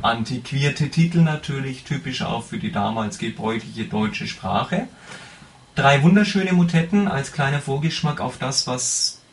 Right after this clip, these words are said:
die Kantorei und das Vokalensemble dann am vierten Advent aufführen werden, auch mit Orchester, Solisten und so weiter.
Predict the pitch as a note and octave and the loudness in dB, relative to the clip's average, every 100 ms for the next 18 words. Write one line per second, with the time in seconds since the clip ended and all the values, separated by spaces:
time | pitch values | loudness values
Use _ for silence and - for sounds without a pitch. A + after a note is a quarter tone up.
0 | _ - A#2 A2+ G#2+ - - - B2 A#2+ | _ -6 -4 -2 -4 -8 -8 0 0 0
1 | B2+ G#2+ G2+ C3+ D#3+ - D#3 D#3+ - C#3 | -2 0 0 0 -2 0 2 2 -2 -4
2 | C3 B2 B2+ B2+ A#2+ B2 A2+ A2+ G#2+ - | -4 -2 -2 -2 -4 -4 -2 -2 -4 -2
3 | F3 G3+ E3+ - A#2 A#2+ G#2+ B2 - B2 | -2 0 0 0 -4 -4 -4 -6 -6 -6
4 | B2+ A#2 G#2 A2+ B2+ - G#2+ - D3 - | -6 -4 -4 -4 -6 -4 -4 -2 -2 -2
5 | C3+ A#2 A#2+ C#3+ E3 - - A#2+ G#2+ F#2+ | -4 -4 -4 -2 -4 -6 -6 -4 -4 -4
6 | F2+ A#2+ D#3+ E3+ | -4 -4 -4 -4